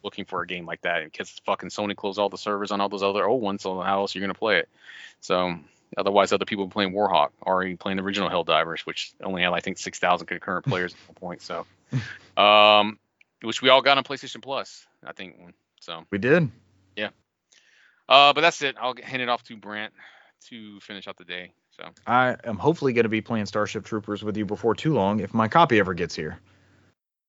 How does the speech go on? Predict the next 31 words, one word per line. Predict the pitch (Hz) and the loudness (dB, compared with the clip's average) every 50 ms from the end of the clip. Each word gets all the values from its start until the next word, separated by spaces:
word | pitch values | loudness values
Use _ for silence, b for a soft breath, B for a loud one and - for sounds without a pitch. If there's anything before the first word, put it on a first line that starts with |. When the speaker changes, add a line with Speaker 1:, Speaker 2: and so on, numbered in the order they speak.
| _ - | _ -2
Speaker 2:
I | - 113 110 110 | 2 4 6 8
am | 113 | 8
Speaker 1:
I'll | 131 131 | 8 8
be | 110 107 104 101 98 | 8 6 4 2 0
Speaker 2:
a, | - _ _ _ _ _ _ _ _ | -4 _ _ _ _ _ _ _ _
usually | - 127 143 214 220 180 160 143 131 123 | 2 6 8 8 8 10 10 10 10 10
a | 120 113 | 10 8
happy | 123 160 202 214 - 135 | 8 8 6 6 6 2
Walmart | 117 104 101 107 107 107 95 - | 0 2 2 2 2 -2 -4 -4
Plus | - 113 98 - | -4 -6 -6 -6
customer, | - 104 104 - - 107 110 117 131 160 | -6 -8 -8 -8 -8 -6 -6 -4 -4 -4
and | - - 110 110 | -4 -2 -2 -2
I | 107 104 | -2 -2
saw | 101 - 117 110 107 107 107 107 | 0 2 4 4 6 6 4 4
Speaker 1:
<laughs> | 104 | 2
Speaker 2:
same | 147 143 143 151 143 | 2 4 4 6 6
day | 143 135 | 6 4
shipping, | 131 - - - - 127 113 | 4 4 2 2 2 2 0
and | 107 107 | 2 2
I'm | 107 104 | 2 2
like, | 104 104 98 | 2 0 0
"Hell | - 127 135 147 | 2 2 4 4
yeah, | 143 156 196 208 185 | 6 6 6 6 6
I | 143 117 107 | 6 4 4
will | 107 107 | 2 2
get | 107 117 113 - | 2 0 0 2
this | 135 143 131 - | 0 0 2 0
and | 120 107 | 0 4
play | 131 139 143 | 6 8 6
it | 143 135 | 6 6
Sunday." | - 165 190 208 165 117 101 92 90 | 4 4 6 8 8 8 6 6 2